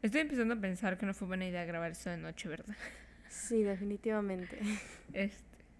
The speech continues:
Speaker 1: y menos porque después de esto me voy a ir a dormir y me voy a ir a dormir con esa idea y no voy a poder dormir porque mi perrito no se puede quedar adentro. No sé, igual, ¿sabes qué me pasó una vez?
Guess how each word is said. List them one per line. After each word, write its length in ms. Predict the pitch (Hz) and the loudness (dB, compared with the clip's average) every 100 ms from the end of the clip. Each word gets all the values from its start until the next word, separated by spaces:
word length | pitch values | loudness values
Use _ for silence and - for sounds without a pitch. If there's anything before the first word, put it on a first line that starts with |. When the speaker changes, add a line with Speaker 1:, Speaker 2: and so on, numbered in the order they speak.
| - - - - - - - - | -20 -20 -20 -18 -18 -20 -18 -2
Speaker 1:
y 60 | 202 | 4
menos 260 | 208 240 | 6 4
porque 300 | - 233 202 | 2 0 2
después 260 | 180 185 196 | 0 0 -2
de 60 | 196 | -2
esto 160 | 190 | 0
me 100 | 220 | 0
voy 120 | 185 175 | 2 2
a 20 | |
ir 80 | 165 | 0
a 60 | |
dormir 360 | 165 160 180 185 | -2 -4 -4 -4
y 100 | 220 | -4
me 140 | 170 | -4
voy 160 | 160 165 | -2 -2
a 40 | |
ir 80 | 175 | 0
a 60 | 180 | 0
dormir 300 | 175 170 165 | -2 -4 -4
con 120 | 170 | -4
esa 220 | 165 170 | -4 -4
idea 300 | 165 160 165 | -4 -4 -4
y 40 | 165 | -4
no 120 | 175 | -2
voy 100 | 180 | -2
a 40 | |
poder 300 | 180 165 160 | -4 -6 -6
dormir 360 | 160 160 165 175 - | -8 -8 -8 -10 -4
porque 240 | 185 175 190 | -4 0 0
mi 120 | 185 | 0
perrito 360 | 196 190 170 175 | 0 -4 -4 -6
no 80 | |
se 80 | 175 | -6
puede 180 | - 175 | -2 -2
quedar 220 | 175 165 | 0 -2
adentro. 480 | 160 160 165 - - - - - - - - 196 - - - - - | -2 -6 -8 -10 -14 -16 -20 -20 -16 -12 -8 -8 -8 -20 -20 -20 -4
No 140 | 226 | -2
sé, 160 | 254 285 | -2 -2
igual, 280 | - 240 294 | 2 4 4
¿sabes 280 | 302 339 359 | 2 -4 -4
qué 120 | - | -4
me 80 | 294 | -4
pasó 240 | 285 220 202 | -4 -6 -2
una 140 | 202 | -2
vez? 320 | 180 233 - | -2 -4 -8